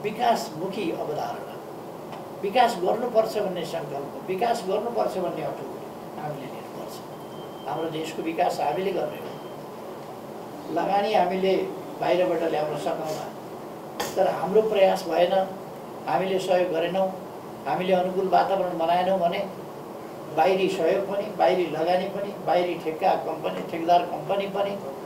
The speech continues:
उनीहरू पनि निरीह हुन्छन् र निरीह भएर उनीहरूले समयमा काम सम्पन्न गर्न सक्दैन,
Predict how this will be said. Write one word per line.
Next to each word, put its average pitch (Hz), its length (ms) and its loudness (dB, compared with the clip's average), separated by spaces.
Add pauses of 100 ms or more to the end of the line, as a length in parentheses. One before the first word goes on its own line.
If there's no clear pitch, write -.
(520)
उनीहरू 220 300 6
पनि 214 280 0
निरीह 214 300 8
हुन्छन् 196 380 2
र - 280 4 (260)
निरीह 208 340 4
भएर 180 320 8
उनीहरूले 165 460 0 (360)
समयमा 165 380 -2
काम 147 240 -2
सम्पन्न - 340 -8
गर्न - 280 -8
सक्दैन, - 420 -10